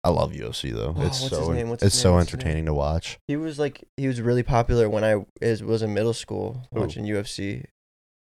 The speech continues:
Speaker 2: Uh, he's, like, a bald white dude. Or not bald white dude, I don't know. I can't think of the damn name. Never mind. I think he's, like, British or something.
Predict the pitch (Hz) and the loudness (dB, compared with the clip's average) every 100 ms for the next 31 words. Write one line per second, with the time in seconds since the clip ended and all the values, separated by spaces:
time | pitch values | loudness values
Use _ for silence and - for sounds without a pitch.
0 | _ _ _ _ _ - 113 113 113 107 | _ _ _ _ _ -2 0 0 0 0
1 | 107 107 104 104 104 104 101 104 127 _ | 4 4 4 2 0 -2 -4 -4 -8 _
2 | _ _ _ _ _ _ _ - 120 123 | _ _ _ _ _ _ _ -6 -2 0
3 | 117 - 92 - - - - 57 60 - | -2 -4 -6 -8 -10 -10 -8 -8 -8 -8
4 | - 135 - _ - - _ _ _ - | -10 -12 -16 _ -16 -16 _ _ _ -10
5 | - - - - - - - - - - | -8 -6 -8 -10 -12 -10 -10 -10 -10 -8
6 | - 50 50 123 127 - - - - - | -8 -6 -6 -4 -4 -6 -8 -8 -6 -6
7 | - 120 - - _ - 117 120 139 117 | -4 -6 -10 -18 _ -10 -4 -2 0 0
8 | 98 - 73 71 - - 127 - - - | -2 -4 -6 -4 -6 -8 -8 -8 -8 -10
9 | - | -10